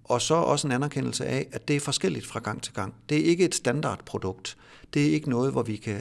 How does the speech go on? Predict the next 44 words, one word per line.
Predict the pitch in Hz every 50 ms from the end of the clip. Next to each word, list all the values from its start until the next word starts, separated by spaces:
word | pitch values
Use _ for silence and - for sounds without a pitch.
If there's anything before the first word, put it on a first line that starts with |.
| -
have | - 117 120 127 131
en | 123 117
formel | - 123 127 123 107 101
for, | - - 110 110 110 -
hvad | 120 120 123 135 151
indeholder | - 135 117 120 131 117 110 113 110 104 98 92 - - - _ _ _ _ -
dette. | 113 117 113 123 107 113 - - - - - - - - - -
Og, | - 107 104 101 104 107 107 110 101
øhm, | 95 98 101
og | - 127 131
derfor | 175 175 - 151
så | 139 - -
er | - - - -
det | 139 135 131 135 135 - -
ikke | - 127 139 147 147 135 117 104 101 - - - - - - - - _
egnet | - 92 95 117 139 156 151
til | 151 - - 98 92
lægemiddellovgivningen, | 117 165 202 247 202 - 127 120 120 131 135 127 123 117 107 104 104 107 -
som | - 120 117 113
handler | 113 113 127 135 131
om | - 101 101 104 101 - - - -
standardiserede, | - - - - 98 92 90 90 92 - - 180 180 160 135 123 120 110 110 - - - - -
ens | 151 147 139 127 110 98 - - - - -
produkter, | - - - 120 127 123 - - 117 104 98 - - - - _
hvor | - 107
man | 101 98 95
kan | - 107
sige, | - - 120 117
hvad | 123 131 104
der | 95 87 90
er |
i, | 110 147 190 214 - - - - _
man | - 113 107
kan | - 104
sige, | - - 120 117
hvordan | 117 104 98 95 95
det | 101 95
er | 90
fremstillet, | - - 151 180 - - 190 165 139 123 110 - - - - - - -
og | - 156 127 127
man | 117 110 107 110 107 - - - - _ _ _ _ _ _ -
ved, | 165 135 - 170 185 - -
når | 135 127 110
man, | 107 110 113 110 110